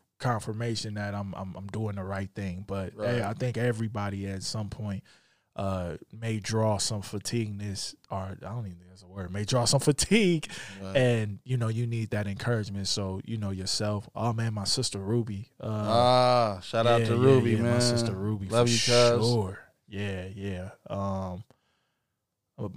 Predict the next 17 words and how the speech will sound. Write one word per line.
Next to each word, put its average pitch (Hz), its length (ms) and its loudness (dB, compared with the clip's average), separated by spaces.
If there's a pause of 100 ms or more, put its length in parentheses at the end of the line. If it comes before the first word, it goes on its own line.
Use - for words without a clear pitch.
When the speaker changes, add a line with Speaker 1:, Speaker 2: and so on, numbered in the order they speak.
Speaker 1:
I 110 160 -8
mean, 123 180 -4
my 104 140 -4
wife, 98 560 -4 (240)
you 104 100 -10
know, 95 260 -2
bro, 98 340 -4
they, 107 140 -4
it, 101 260 -6 (160)
it 101 120 -10
never 101 260 -6
mattered, 95 420 -8 (140)
like, 95 180 -20 (220)
as 98 200 -8
far 98 300 -4
as, 95 240 -6
uh, 90 260 -6